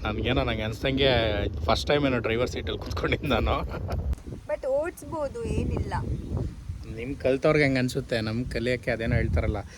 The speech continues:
Speaker 1: "ಕಲಿಯೋವರೆಗೂ ಬ್ರಹ್ಮ ವಿದ್ಯೆ, ಕಲ್ತ ಮೇಲೆ ಕೋತಿ ವಿದ್ಯೆ" ಅಂತ, ಹಂಗೆ ಇದು ವಿಷಯ. ಆ, so ನನ್ಗೂ ಆಸೆ ಇದೆ ಡ್ರೈವಿಂಗ್ ಕಲಿಬೇಕಂತ. ತುಂಬಾ ಜನ ನೀವೇ ಹೇಳ್ತಾ ಇದ್ದೀರಾ, "ಬ್ರೋ, ಡ್ರೈವಿಂಗ್ ಕಲ್ತ್ಕೊಳ್ಳಿ, ಕಲ್ತ್ಕೊಳ್ಳಿ" ಅಂತ.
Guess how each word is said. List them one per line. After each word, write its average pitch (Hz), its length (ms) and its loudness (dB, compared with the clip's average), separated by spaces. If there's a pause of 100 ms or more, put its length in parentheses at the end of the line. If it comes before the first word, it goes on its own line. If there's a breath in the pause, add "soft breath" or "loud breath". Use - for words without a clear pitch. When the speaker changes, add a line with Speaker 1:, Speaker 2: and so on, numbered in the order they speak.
(320 loud breath)
Speaker 1:
"ಕಲಿಯೋವರೆಗೂ 123 540 4
ಬ್ರಹ್ಮ 113 300 0
ವಿದ್ಯೆ, 113 360 -2
ಕಲ್ತ 107 300 -6
ಮೇಲೆ 107 120 -6
ಕೋತಿ 107 260 0
ವಿದ್ಯೆ" - 260 6
ಅಂತ, 95 200 -6
ಹಂಗೆ 107 420 -6
ಇದು 101 300 -4
ವಿಷಯ. 107 320 -2
ಆ, 110 1000 -2
so 104 220 0
ನನ್ಗೂ 151 260 4
ಆಸೆ 147 280 6
ಇದೆ 135 300 4
ಡ್ರೈವಿಂಗ್ 120 360 0
ಕಲಿಬೇಕಂತ. 120 580 0 (160)
ತುಂಬಾ 120 260 0
ಜನ 131 140 0
ನೀವೇ 123 260 2
ಹೇಳ್ತಾ 120 220 2
ಇದ್ದೀರಾ, 117 280 2
"ಬ್ರೋ, 113 260 0
ಡ್ರೈವಿಂಗ್ 113 600 0
ಕಲ್ತ್ಕೊಳ್ಳಿ, 110 420 -2
ಕಲ್ತ್ಕೊಳ್ಳಿ" 110 420 -2
ಅಂತ. 95 160 -4